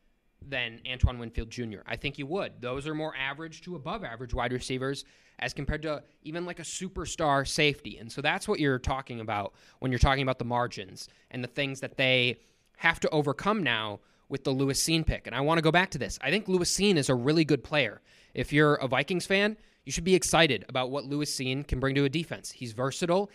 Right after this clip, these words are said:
He's very, very fast. He's very, very athletic. Let me pull up our draft guide for a second. He was,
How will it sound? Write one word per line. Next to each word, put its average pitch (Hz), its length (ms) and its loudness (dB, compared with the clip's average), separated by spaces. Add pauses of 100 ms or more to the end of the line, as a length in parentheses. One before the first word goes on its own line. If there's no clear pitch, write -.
(200)
He's 123 220 -4
very, 123 440 2
very 160 240 6
fast. 135 400 2
He's 110 220 -8
very, 127 320 2
very 151 260 4
athletic. 135 400 2
Let - 120 -6
me 135 60 -4
pull 131 280 4
up 131 180 6 (320)
our 120 80 -4
draft 151 300 0
guide 131 200 2
for 131 120 0
a - 20 0
second. 123 380 -8 (360)
He 240 380 -4
was, 120 840 -2